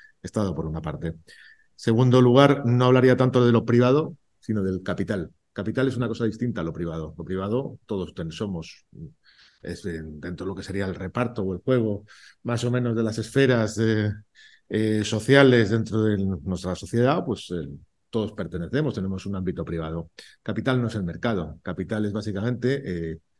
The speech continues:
una lógica, una relación social que apunta siempre a que toda forma de riqueza,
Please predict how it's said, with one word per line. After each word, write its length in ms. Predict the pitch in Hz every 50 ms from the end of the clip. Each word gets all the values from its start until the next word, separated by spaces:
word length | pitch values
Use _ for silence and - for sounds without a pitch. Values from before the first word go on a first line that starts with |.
| _ _ _ _ -
una 180 | 101 98 101
lógica, 680 | 110 131 139 - - 127 - 147 151 170 156 143 107 - -
una 140 | 85 82 78
relación 340 | - 170 - - 113 113
social 500 | 110 107 98 - 127 131 135 147 160 147 - - _ _ _ _ _ _ _ _ _ _ _
que 80 | - 131
apunta 420 | 123 - 143 147 147 143 156 147
siempre 680 | 147 - 147 147 143 143 143 151 147 143 120 147 147 - _ - - - -
a 160 | - 107 -
que 240 | - 101 104 - - _ _
toda 280 | - 156 156 147 139 131
forma 420 | 143 151 151 147 135 135 135 131
de 100 | 139 131
riqueza, 720 | 135 135 135 139 160 151 156 - 151 156 151 92 90 92